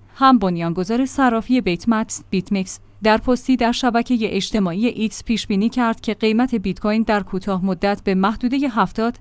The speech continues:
صفر صفر صفر دلار تا هفتاد و پنج صفر صفر صفر دلار کاهش خواهد یافت. او این کاهش قیمت را نتیجهٔ یک بحران مالی کوچک می‌داند و آن را بخشی از روند طبیعی اصلاح قیمت‌ها در بازار ارزیابی می‌کند.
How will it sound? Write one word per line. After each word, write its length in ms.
صفر 320
صفر 260
صفر 340
دلار 280
تا 160
هفتاد 400
و 60
پنج 440
صفر 280
صفر 300
صفر 360
دلار 320
کاهش 440
خواهد 340
یافت. 440
او 180
این 180
کاهش 380
قیمت 480
را 100
نتیجهٔ 460
یک 380
بحران 400
مالی 380
کوچک 440
می‌داند 500
و 20
آن 280
را 140
بخشی 380
از 180
روند 340
طبیعی 520
اصلاح 480
قیمت‌ها 540
در 200
بازار 440
ارزیابی 480
می‌کند. 480